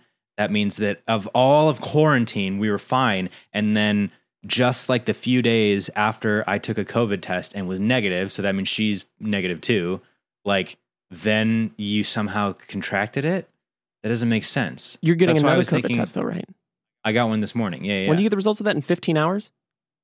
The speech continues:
Speaker 1: This one is a lot sooner. The other one I took was, like, four days, but this one's supposed to be, like, a day.
Speaker 2: Did you get that done?
Speaker 1: You
Speaker 2: How,
Speaker 1: get
Speaker 2: how easy is that to set up?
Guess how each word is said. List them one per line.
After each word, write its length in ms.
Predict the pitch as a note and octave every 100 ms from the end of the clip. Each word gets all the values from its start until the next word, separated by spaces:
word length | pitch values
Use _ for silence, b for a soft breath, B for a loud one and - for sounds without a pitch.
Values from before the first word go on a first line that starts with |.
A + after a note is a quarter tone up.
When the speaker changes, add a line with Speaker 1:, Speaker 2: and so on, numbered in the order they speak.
| _
Speaker 1:
This 340 | G2+ G2 C#3+ -
one 280 | E3 E3 D#3+
is 120 | A2
a 60 | G#2+
lot 280 | G2+ A2 -
sooner. 320 | A2 G#2 F2
The 140 | G2
other 220 | A#2 B2 C3+
one 100 | B2+
I 40 |
took 140 | - A#2
was, 80 |
like, 120 | G2+ -
four 240 | - A2
days, 340 | G2 A2 E2+ D#2+
but 100 | F2
this 160 | A2 -
one's 100 | G#2
supposed 220 | G#2+ F#2+
to 60 | D#2+
be, 100 | F#2+
like, 280 | F2+ E2+ _ _ _ _ _ -
a 80 | G2
day. 260 | E2+ F#2+
Speaker 2:
Did 100 | E3+
you 60 | G3
get 140 | B3+
that 160 | A#3+ G#3
done? 180 | G3 G#3
Speaker 1:
You 40 |
Speaker 2:
How, 120 | G3+
Speaker 1:
get 140 | A3+ A3
Speaker 2:
how 160 | F#3 G#3+
easy 180 | G#3
is 100 | G#3+
that 140 | F#3 F3+
to 60 | D#3
set 260 | - D#3+
up? 320 | D#3 D#3 -